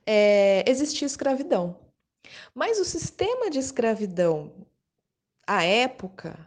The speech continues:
era um sistema diferente do qual os europeus se apropriaram, né? Então, assim como na Grécia Antiga, na Roma Antiga, havia escravidão por guerra, ou seja, quando uma cidade, uma tribo, enfim,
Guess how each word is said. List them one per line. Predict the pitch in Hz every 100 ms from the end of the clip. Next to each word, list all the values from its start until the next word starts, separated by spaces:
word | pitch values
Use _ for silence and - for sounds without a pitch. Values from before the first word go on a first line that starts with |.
| _ _ _ _
era | 294 311
um | 311
sistema | 311 302 - 240 247 294 311 - - _ _
diferente | 233 311 - 466 294 262 277 - 349
do | 415
qual | - 320 226 214 262 - - - - -
os | - 330
europeus | 339 359 359 240 247
se | 269
apropriaram, | 294 294 330 339 320 247 180 160 - _ _
né? | - 208
Então, | 196 214
assim | 208 247
como | 254 254 262 262 - - _
na | 202 202
Grécia | 190 196 196 196 190
Antiga, | 190 - 190 190 185 160 165
na | 170
Roma | 165 165 165
Antiga, | 185 - 202 208 262
havia | 262 269
escravidão | - 269 277 262 269 277
por | 330 359
guerra, | 370 285 262 190 175 - _ -
ou | 202 208
seja, | - 190 170 156 151 156 _ - - - _
quando | 190 196
uma | 202
cidade, | 214 269 277 202 214 190
uma | 185 185
tribo, | 185 180 190 208 185 185
enfim, | 208 - 202 156